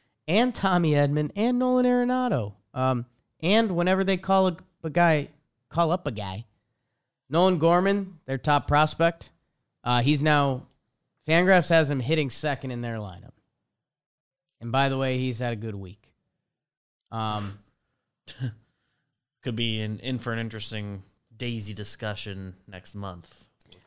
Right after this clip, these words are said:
Speaker 1: And, I mean, he's a guy that's supposed to be real deal, and, like, the Cardinals as an organization. Um, Ryan Helsley was this, one of the stories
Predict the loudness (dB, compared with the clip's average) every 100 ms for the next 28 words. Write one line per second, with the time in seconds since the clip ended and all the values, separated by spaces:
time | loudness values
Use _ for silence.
0 | -10 0 2 4 4 4 4 6 6 6
1 | 2 -2 2 2 0 0 2 2 2 2
2 | 2 4 4 0 -4 -6 -6 -8 -8 -6
3 | 0 2 2 0 0 0 0 0 0 0
4 | 0 0 0 0 -2 -8 -10 -12 -14 -10
5 | -8 -8 -12 _ _ _ -4 0 2 0
6 | 0 0 0 0 -2 -2 -4 -6 -8 -10
7 | -10 -8 -8 -8 -8 -6 -4 -4 -8 -12